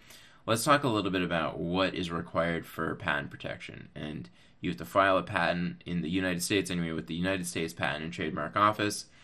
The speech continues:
And ideally, your patent, what you want in it is that your invention is statutory, which means that it's covered under a regulatory body at which the U S P T O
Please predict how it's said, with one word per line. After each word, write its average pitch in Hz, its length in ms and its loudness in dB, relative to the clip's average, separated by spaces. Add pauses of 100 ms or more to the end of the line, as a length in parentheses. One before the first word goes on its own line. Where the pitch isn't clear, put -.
(360)
And 90 220 0
ideally, 113 540 4
your 95 180 2
patent, 76 680 -2
what 95 280 -4
you 98 80 -2
want 101 320 2
in 90 100 0
it 80 240 -4
is 87 180 -6
that 80 300 -4
your 85 120 -4
invention 87 500 -4
is 82 340 -6
statutory, 120 800 -2 (440)
which 85 180 -8
means 87 200 0
that 85 100 0
it's 80 140 -4
covered 98 340 4
under 87 380 2
a 82 40 2
regulatory 87 600 0
body 82 440 0
at 67 120 -4
which 78 400 -6
the 71 80 -6
U 87 360 0
S 85 120 -2
P 82 200 -4
T 82 240 -2
O 80 260 -2